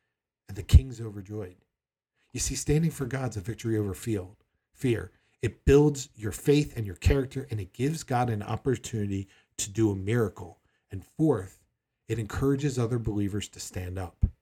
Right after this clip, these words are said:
If you have a cowardly leader, everyone else is a coward. Everyone else will just wimp out.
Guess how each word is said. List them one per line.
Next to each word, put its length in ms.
If 120
you 80
have 120
a 60
cowardly 640
leader, 480
everyone 340
else 240
is 100
a 60
coward. 580
Everyone 380
else 220
will 80
just 240
wimp 300
out. 240